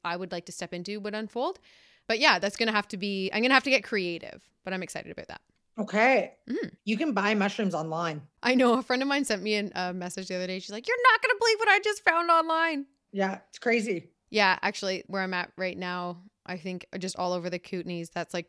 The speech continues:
Speaker 1: the Kootenay currency.
Speaker 2: The Kootenay currency. I love it.
Speaker 1: You can source things, like, no matter where you are in the Kootenays. I feel like that would be my preference over buying online. But I mean, then there's so many things that are safe online too, so.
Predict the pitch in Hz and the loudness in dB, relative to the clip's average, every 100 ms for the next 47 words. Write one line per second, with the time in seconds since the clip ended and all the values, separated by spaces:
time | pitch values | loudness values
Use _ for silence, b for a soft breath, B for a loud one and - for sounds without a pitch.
0 | - 220 - 226 196 180 175 185 180 170 | -6 -6 -4 -6 -6 -6 -6 -6 -6 -10
1 | _ _ _ - 196 - 247 254 262 254 | _ _ _ -12 -10 0 2 4 2 2
2 | 208 202 196 202 170 180 180 175 190 170 | 2 2 2 0 2 2 2 2 2 2
3 | - 254 262 285 - 247 220 214 - 285 | 0 0 2 2 2 2 2 2 2 2
4 | 311 269 208 196 190 180 175 175 170 175 | 2 0 -2 -2 -6 -4 -4 -4 -4 -6
5 | 175 - 170 175 175 175 - 170 - 220 | -6 -6 -6 -6 -8 -10 -10 -12 -8 -6
6 | 277 - - _ 220 233 220 247 220 226 | -6 -10 -18 _ -4 0 2 2 2 0
7 | 220 214 233 208 202 190 185 202 180 196 | -2 -2 -4 -2 -2 0 -2 -4 -4 -4
8 | 190 180 185 185 175 185 185 185 185 190 | -4 -4 -4 -4 -4 -2 -4 -4 -4 -4
9 | 214 262 254 254 247 240 226 - - 196 | 2 2 4 4 2 2 2 0 -2 -2
10 | 196 185 190 185 180 180 175 170 165 165 | -2 -4 -6 -6 -6 -8 -8 -8 -8 -10
11 | 170 - 170 - 175 - | -12 -14 -14 -14 -14 -16